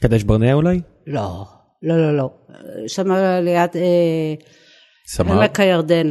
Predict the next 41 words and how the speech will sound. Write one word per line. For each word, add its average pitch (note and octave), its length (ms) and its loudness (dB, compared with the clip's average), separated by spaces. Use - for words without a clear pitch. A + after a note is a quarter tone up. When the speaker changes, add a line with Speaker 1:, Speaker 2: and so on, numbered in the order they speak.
Speaker 2:
לא, F3+ 200 0
לא, F3 60 2
Speaker 3:
אה, D#3+ 60 0
Speaker 2:
לא. D3+ 100 -2
Speaker 3:
אוקיי. A2 280 -8
Speaker 2:
יותר F#3+ 260 -2
בצפון, A3 500 -2
ויש F3+ 260 0
גם F#3 200 2
בגן F3 320 2
שמואל F#3 360 0
גידולים E3+ 360 4
של E3+ 160 -6
שרימפס, E3 520 0
לא C#3 300 0
רע D3 100 2
בכלל, D3 500 -2
הרבה, C#3+ 280 2
Speaker 3:
וואלה. - 340 4
Speaker 2:
הרבה, F#3+ 240 2
הרבה F3+ 240 2
יותר F3 240 0
טוב E3+ 260 0
מהניסוי D3+ 460 -4
שנעשה C#3+ 600 -4
אז C#3+ 120 -6
לפני C#3+ 200 -6
Speaker 1:
למי C3+ 200 4
הם D#3+ 60 4
Speaker 2:
חמש D3 120 2
עשרה - 40 2
Speaker 1:
מוכרים C3+ 60 2
את D3 160 2
Speaker 2:
שנה. - 0 -
Speaker 1:
זה? - 360 -18
Speaker 2:
מסעדות. B2+ 580 -6
Speaker 1:
בארץ? A#2+ 440 -2
Speaker 2:
כן. C#3 200 -2
זה F3 100 -6
טיפה, E3 160 0
לא, G#3 240 4